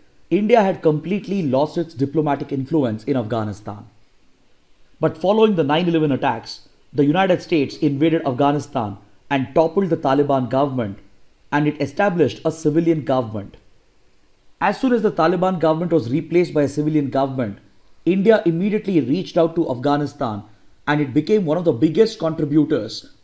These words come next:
to the reconstruction and development of Afghanistan. Since then, India has invested billions of dollars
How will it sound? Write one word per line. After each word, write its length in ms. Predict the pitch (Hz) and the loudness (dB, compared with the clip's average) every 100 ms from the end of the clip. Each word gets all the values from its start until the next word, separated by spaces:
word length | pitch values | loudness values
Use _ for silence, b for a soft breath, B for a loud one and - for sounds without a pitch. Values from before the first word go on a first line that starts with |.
| - _ | -20 _
to 80 | 165 | -4
the 100 | 135 | -2
reconstruction 680 | 180 185 175 - 180 - 196 | -2 -2 -4 -4 -4 -2 0
and 100 | 143 | 0
development 540 | 135 143 156 160 151 | 0 0 0 -2 -4
of 100 | 156 - | -4 -4
Afghanistan. 640 | 117 120 110 104 - 110 110 - - _ _ _ - _ _ - _ _ | -6 -4 -4 -6 -12 -16 -18 -20 -20 _ _ _ -20 _ _ -20 _ _
Since 300 | - 208 131 | -6 -6 -4
then, 360 | 165 131 107 - - _ | -4 -4 -6 -14 -20 _
India 240 | 170 180 185 | 2 4 2
has 140 | 151 | 2
invested 600 | 151 160 170 156 120 104 117 | 2 2 2 0 0 0 0
billions 360 | 190 202 170 | 2 0 -2
of 140 | 175 120 | -4 0
dollars 600 | 147 143 110 - - | 2 2 0 -4 -14